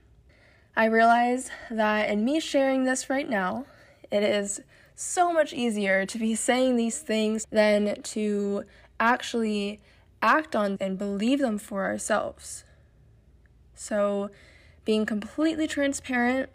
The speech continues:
I am just now actively acting on these realizations. I have just recently started doing the work to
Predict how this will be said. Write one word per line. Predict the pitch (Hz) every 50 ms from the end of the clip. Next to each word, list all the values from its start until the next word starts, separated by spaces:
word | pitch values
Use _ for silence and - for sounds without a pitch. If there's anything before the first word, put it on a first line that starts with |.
| - -
I | 208 214 226 247 269 269 285 285 285 285 - -
am | 220 220 214 208 220 - - -
just | - - 277 269 269 269 - - - - -
now | - 208 208 208 214 214 208 202 196 196 185 185 190 - - - _ _ _ _ _ - _ -
actively | 226 220 240 262 - - 269 247 247 269 262 262 262 262 262 262 262 - _ _ _ _ _ -
acting | 202 202 208 208 - 196 190 190 185
on | - - 190 190 185
these | 190 190 190 190 185 190 - -
realizations. | 196 190 190 196 208 202 226 220 233 - - - - - - - - - - _ _ _ _ _ _ _ _ _ _ _ _ _ _ _ _ _ _ _ _ -
I | 208 208 214 220 220 233 240
have | 233 233 214 202 202 220 214 - - - - - - - _
just | - 226 202 233 269 320 320 - - -
recently | 254 269 277 294 285 - - 277 262 240 226 220
started | 220 - - 220 220 220 220 220 202 185
doing | 190 202 208 220 247 269 262 262
the | 240 233 220
work | 208 196 202 214 208 196 196 190 - - -
to | - 226 208